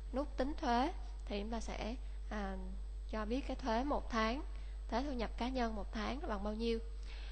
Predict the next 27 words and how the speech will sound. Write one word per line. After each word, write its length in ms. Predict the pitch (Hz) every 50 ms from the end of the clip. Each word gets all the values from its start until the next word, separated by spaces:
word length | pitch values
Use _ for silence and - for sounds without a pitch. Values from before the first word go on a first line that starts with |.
| - - - - - - - - - -
Rồi 300 | 240 233 233 233 233 233
muốn 300 | 233 240 262 277 330 359
nhập 160 | 415 339 254 -
qua 160 | - 254 262 269
người 180 | 254 240 220
khác 340 | 214 - 285 254 269 339 415 -
thì 80 | -
chúng 140 | - 214 226
ta 220 | - 247 240 233 233
sẽ 180 | - - -
nhấn 240 | 208 208 226 254 277
nút 120 | 285 302 - -
tiếp 120 | 285 311 -
tục. 180 | - 240 202 - - - - - - - - - - - - - - - - - - - - - - - - - - - - -
Thì 140 | 262 233 233
sau 180 | - 285 269
đây 260 | 262 269 262 262 262
sẽ 180 | - - - -
là 200 | 233 247 233 214
phần 300 | 214 - 233 220 214 214 - - - - - - - - -
phân 160 | 269 247 247
tích 120 | 247 240 - -
yêu 140 | 285 247 233 -
cầu 300 | 254 226 214 208 196 - -
của 100 | - 190
đề 160 | 220 233 220
bài. 260 | 202 220 214 208 208